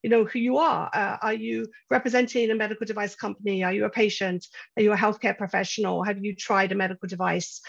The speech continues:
Um, have you thought about trying a medical device? And if so, which ones have you tried or thought about trying? So let's look at the demographics for this survey. Um, so we did have fewer people participate in this survey than our other ones. Generally, we get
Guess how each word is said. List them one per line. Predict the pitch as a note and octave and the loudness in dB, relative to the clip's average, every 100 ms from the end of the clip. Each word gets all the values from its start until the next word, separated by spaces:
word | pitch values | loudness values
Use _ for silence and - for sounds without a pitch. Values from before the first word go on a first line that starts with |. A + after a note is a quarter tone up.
| - - | -20 -2
Um, | F#3 F3+ F3 | 2 4 2
have | F3 G3+ F#3+ | 0 -2 -2
you | F#3+ F#3+ | 0 0
thought | F#3+ D4+ E4 | 0 0 2
about | D4+ G#3+ | 2 0
trying | - G#3+ G3 | 0 -2 0
a | F#3+ | 0
medical | F3 F3+ - | -2 -4 -8
device? | F#3 F3 F3+ F3 - - - - | -6 2 2 2 -4 -14 -20 -4
And | F#3+ G3 | 0 4
if | A3 | 2
so, | A3+ G#3+ G3 | 2 0 2
which | G3 G#3+ A3 G3+ | 2 0 0 -4
ones | G#3+ G3+ G3 | -4 -4 -4
have | G3+ F#3+ | -6 -6
you | |
tried | F#3+ G3+ F#3 | -4 -2 -2
or | F3+ | -2
thought | - F3+ E3+ | -4 -6 -4
about | F3 E3 - | -2 -2 -4
trying? | - F3 E3 D#3+ F3 - - _ | -4 -2 -2 -2 -6 -14 -20 _
So | - - B3+ G#3+ | -16 0 2 2
let's | A#3 D#4 - | 2 0 2
look | D#4+ D#4 | 2 2
at | A#3+ | 0
the | |
demographics | A#3 B3 A3+ A3+ G#3 G#3 - | 2 2 2 2 0 0 -4
for | A3+ | -4
this | G3 F#3 | -2 -4
survey. | - G3+ F#3 E3+ F3 - - | 0 2 4 0 -2 -14 -4
Um, | - A#3 | 0 2
so | C4+ | 2
we | B3+ | 0
did | B3+ F4+ | 0 2
have | A4 A4 | 2 2
fewer | C#4+ C4+ | -2 -2
people | C4+ A#3+ B3+ | -2 -4 -4
participate | A#3+ A3+ A#3 A3+ A#3 A#3 | -4 -4 -4 -6 -4 -2
in | A3+ | -2
this | G#3+ - | -4 -2
survey | G#3+ G#3 G#3 | -2 0 0
than | G#3 G#3 | 0 -2
our | G3 | -2
other | G#3 G#3 | -4 -2
ones. | F#3+ F#3 F#3+ - | -2 -2 -4 0
Generally, | A#3 B3 C#4 C4 | 2 2 0 -2
we | A#3 A3 | -4 -2
get | G#3+ D4+ | -2 -2